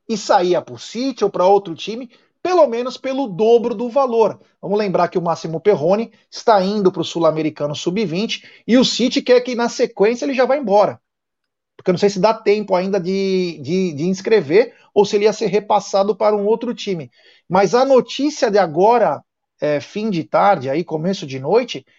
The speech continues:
era que o Giuliano Bertolucci tentava fazer isso. Porque ele vê que o, é, o Massimo Perrone, de repente, se ele ficar um aninho no Palmeiras, ele vai sair no mínimo pelo dobro, pra não falar o triplo, porque tem dezoito anos.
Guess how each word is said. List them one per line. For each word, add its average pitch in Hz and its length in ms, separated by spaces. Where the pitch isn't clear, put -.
era 208 180
que 226 100
o 240 60
Giuliano 214 360
Bertolucci 202 520
tentava 311 640
fazer 190 320
isso. 143 340
Porque 180 300
ele 226 220
vê 202 260
que 247 100
o, 220 280
é, 190 480
o 190 100
Massimo 202 440
Perrone, 202 360
de 208 160
repente, 214 520
se 254 60
ele 277 80
ficar 202 460
um 320 220
aninho 240 380
no 202 140
Palmeiras, 190 720
ele 202 160
vai 240 140
sair 247 280
no 254 120
mínimo 269 300
pelo 302 200
dobro, 180 440
pra 170 100
não 202 80
falar 254 180
o 311 60
triplo, 226 360
porque 175 180
tem 226 140
dezoito 254 340
anos. 254 440